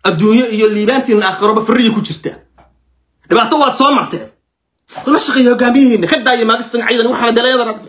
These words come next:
Twitter garanaystaanay. War yaa dhehe. War baa Twitter joojiye niyo, Star War baa la galay.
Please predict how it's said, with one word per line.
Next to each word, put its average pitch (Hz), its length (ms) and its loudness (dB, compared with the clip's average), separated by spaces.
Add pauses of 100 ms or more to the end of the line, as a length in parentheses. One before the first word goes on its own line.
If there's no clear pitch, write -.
(340)
Twitter 233 340 2
garanaystaanay. 233 600 -2 (800)
War 240 140 2
yaa 320 240 2
dhehe. 180 200 -6 (1040)
War 254 120 2
baa 294 220 0
Twitter 285 320 2
joojiye 277 460 0
niyo, 233 300 2
Star 254 200 -2
War 262 160 2
baa 262 140 0
la 180 80 -2
galay. 135 220 -8